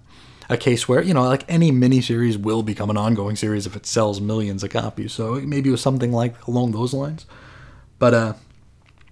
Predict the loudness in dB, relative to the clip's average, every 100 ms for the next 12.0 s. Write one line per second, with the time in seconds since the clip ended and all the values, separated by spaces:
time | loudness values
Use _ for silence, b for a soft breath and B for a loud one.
0 | -20 -14 -8 -4 -4 -4 -6 -2 -2 0
1 | 0 -2 0 -2 -4 -6 -6 -6 -6 -6
2 | -4 -4 -4 -8 -10 -10 -8 -8 -8 -8
3 | -6 -6 -6 -6 -6 -4 -4 -6 -10 -12
4 | B B B B B B -4 -2 -2 -2
5 | -4 -4 -4 -4 -4 -8 -4 -4 -2 -2
6 | -2 -2 -2 -2 -4 -4 -6 -6 -2 -2
7 | 2 2 2 0 -2 0 0 0 -2 -4
8 | -8 -12 -12 -14 -6 0 2 2 2 4
9 | 4 4 2 2 2 0 -2 -2 -2 -2
10 | -4 -4 -4 -4 -6 -8 -12 -10 -6 -6
11 | -6 -10 -10 -10 -8 -12 -12 -12 -12 -14